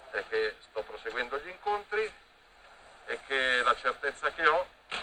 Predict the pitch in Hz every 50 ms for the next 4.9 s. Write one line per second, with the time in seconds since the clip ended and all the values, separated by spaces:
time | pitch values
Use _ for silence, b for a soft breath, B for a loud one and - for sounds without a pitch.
0 | - - - - - - - - - - - - - - - 113 110 110 - 123
1 | 113 107 - - 117 110 - - 123 120 131 131 117 - - - 113 107 104 98
2 | 92 - - - - - - - - - - - - - - - - - - -
3 | - 123 123 - - 127 127 131 135 135 151 147 135 120 110 113 110 - 131 135
4 | 143 - - - - - - - - 87 - - - - 180 196 214